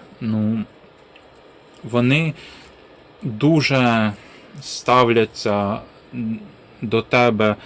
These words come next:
як до товару, що коли ти вигідний, ресурс в тебе інвестують, тобі допомагають, а коли ти стаєш невигідний, тобі ніхто не допомагає. От в нас на Уманщині така система,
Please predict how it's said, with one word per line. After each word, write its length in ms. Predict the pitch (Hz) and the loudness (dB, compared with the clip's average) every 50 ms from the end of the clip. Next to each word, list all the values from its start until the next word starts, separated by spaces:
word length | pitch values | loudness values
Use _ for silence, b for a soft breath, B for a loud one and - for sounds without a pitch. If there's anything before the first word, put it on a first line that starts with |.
| B B B B B - | B B B B B 0
як 240 | 117 120 120 120 | 0 2 2 2
до 160 | 117 110 120 110 | 0 0 -2 -2
товару, 480 | - - 120 113 107 101 98 98 98 | 0 0 0 0 0 0 0 -2 -4
що 180 | - - - 110 | -6 -6 -6 -6
коли 300 | - - 123 123 127 123 | -2 0 2 2 2 2
ти 160 | - - 120 | 2 0 0
вигідний, 880 | 117 135 147 143 135 131 127 113 117 120 117 113 113 113 113 113 110 107 - - - - - | 2 2 2 2 2 0 0 0 -2 -2 0 0 0 0 0 -2 -2 -6 -10 -16 -20 -18 -10
ресурс 680 | - 117 107 - - - 127 117 107 - - - - - B B B B B B B B B B - - | -6 -6 -6 -4 -2 0 0 0 0 -2 -6 -10 -10 -12 B B B B B B B B B B -16 -16
в 240 | - - - - - | -16 -16 -14 -6 0
тебе 300 | 110 113 107 104 113 113 | 0 2 2 2 2 2
інвестують, 800 | 110 107 104 107 101 - - - 139 143 139 131 127 113 - | 2 2 2 0 -2 -4 -4 -4 -2 0 2 0 0 0 -2
тобі 240 | - 110 104 110 110 | -4 -4 -4 -2 -2
допомагають, 580 | 107 107 104 - 110 107 104 104 104 101 - 107 | -2 -2 -2 -2 -4 -4 -2 -2 -4 -4 -4 -6
а 40 | |
коли 260 | 101 - 117 117 113 113 | -6 -2 0 0 0 0
ти 160 | - 117 101 | -2 -6 -10
стаєш 440 | - - 113 110 110 107 104 - - | -8 -6 -4 -4 -2 -4 -4 -6 -6
невигідний, 580 | 113 110 120 127 135 131 120 123 117 113 110 - - B B B B B B | -6 -2 -2 0 0 -2 -2 -4 -4 -4 -6 -8 -12 B B B B B B
тобі 380 | - 127 - - 135 143 139 139 | -14 -12 -8 -4 -4 -4 -4 -4
ніхто 560 | 135 127 - - - - - 135 139 147 139 135 B B B B B B B | -6 -8 -8 -8 -8 -4 2 4 4 4 4 2 B B B B B B B
не 260 | - 113 113 117 120 117 | -6 -2 0 2 0 2
допомагає. 1000 | 113 117 117 110 - - 120 117 117 113 113 110 101 104 101 95 90 90 92 - | 2 2 0 0 0 -2 -2 0 0 0 -2 -2 -4 -6 -8 -8 -8 -10 -10 -12
От 180 | - 113 - - | -14 -14 -8 -4
в 40 | 135 | -2
нас 400 | 143 156 175 170 151 - - - | 0 0 0 -2 -2 -6 -6 -4
на 120 | 123 113 | -4 -2
Уманщині 680 | 117 127 127 123 117 113 104 - - 120 110 110 110 | 0 0 2 2 2 2 0 -2 -4 -4 -2 -2 -2
така 380 | 104 - 113 110 - - 127 120 | -2 -2 -4 -2 0 2 2 2
система, 1080 | - - - - - - - - - 127 127 139 143 139 131 123 120 117 117 117 107 | 0 -2 -6 -8 -8 -10 -10 -6 -2 0 2 2 2 2 2 2 2 2 2 0 -2